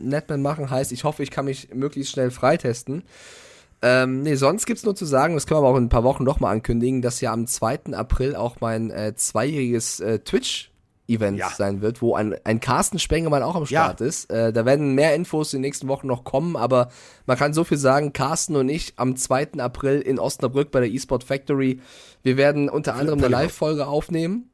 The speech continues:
Speaker 1: eine Live-Folge aufnehmen und wir werden auch ein paar Spiele daddeln mit sehr, sehr vielen anderen Streamern und Menschen. Wer da alles am Start ist, äh, Carsten weiß es schon, aber, äh, werdet ihr dann in den nächsten Wochen noch erfahren. Wird sehr, sehr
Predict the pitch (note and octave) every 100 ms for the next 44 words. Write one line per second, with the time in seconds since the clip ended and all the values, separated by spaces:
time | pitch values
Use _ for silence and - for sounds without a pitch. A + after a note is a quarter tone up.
0 | _ B2+ A#2+ B2 D#3+ D#3+ D#3 D3+ C3+ D3+
1 | E3 D#3+ F3 - C#3 D#3 D3+ C3 B2+ B2+
2 | C3+ - - D3+ C#3+ C3+ - A#3+ D3 G#2+
3 | A2+ D3 F#3 C#3 C3 C3+ E3+ E3+ - D3
4 | C#3 E3 C#3+ B2+ - C#3+ D3 C#3 A#2+ A#2
5 | C#3+ - B2+ B2 B2+ B2 B2+ A#2 - A#2+
6 | B2 A#2+ - A2 - A2+ C3 A#2+ A2 C3+
7 | C3 - B2+ G#2+ A2 - - - - _
8 | - A#2 A2+ A2+ A2 A#2+ C3 G2+ B2+ C3
9 | A#2 A2+ A#2+ - A#2+ C3 A#2 F#2+ G2 -
10 | F#2+ A2 A#2+ A#2 A#2+ A#2+